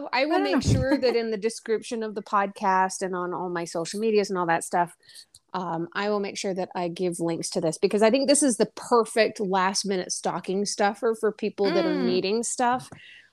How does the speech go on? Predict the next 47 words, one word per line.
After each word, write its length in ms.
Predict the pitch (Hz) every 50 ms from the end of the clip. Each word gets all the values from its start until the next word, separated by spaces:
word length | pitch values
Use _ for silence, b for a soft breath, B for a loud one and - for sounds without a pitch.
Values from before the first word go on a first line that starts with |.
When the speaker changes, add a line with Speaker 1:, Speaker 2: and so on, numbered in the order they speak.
| B -
Speaker 1:
Uh, 180 | 202 202 185
which 240 | 185 - 208 226 -
is 160 | 262 233 -
why 160 | 254 269 262 269
I 40 |
wanted 340 | 269 269 277 277 262 254 233
this 160 | 269 262 247
to 80 | - 262
kind 200 | - - 269 269
of 120 | 262 247
be 100 | 240 254
the 140 | 240 233 240
Christmas 440 | - - - - - - 262 240 214
special 460 | - - 285 269 - - 233 196 180
and, 180 | 180 170 175 175 -
and 180 | - 185 185 208
have 280 | - 214 214 233 196 190
Speaker 2:
<laughs> 0 |
Speaker 1:
this 220 | - 220 214 - 220
be, 540 | 208 196 262 269 269 262 226 208 196 190 - B B B B B B
like, 160 | - 233 240 -
the 40 | 233
perfect 440 | - - - 247 240 - 240 - -
way 340 | 214 233 233 240 226 233 208
to 100 | 175 190
kick 320 | - - - 220 208 -
off 240 | 208 202 202 190 - -
December 440 | 202 - - 226 214 202 202 185 180
and 140 | 180 185
really, 340 | 190 196 196 190 180 175 175 - _ _ _ _ -
you 60 | 214
know, 240 | 190 160 147 165 165 _ _ _ _ _ B B B B B B -
kind 140 | 247 247 226
of 100 | 202 -
drive 280 | - 214 214 220 208
the 60 | 208
point 360 | 196 - - 226 214 196 - -
home 260 | - 202 185 180 175
to 220 | - - 202 180 - _ -
remind 500 | 220 220 226 247 262 262 262 269 262 -
people 400 | - 233 208 196 - 190 180 180
of 100 | 175 165
what 140 | 180 170 -
Christmas 420 | - - 190 180 - - 180 170 -
is 100 | 170 165
actually 680 | 165 - - - - - - - - - - 160 - -
about. 440 | - - - - 113 110 - - -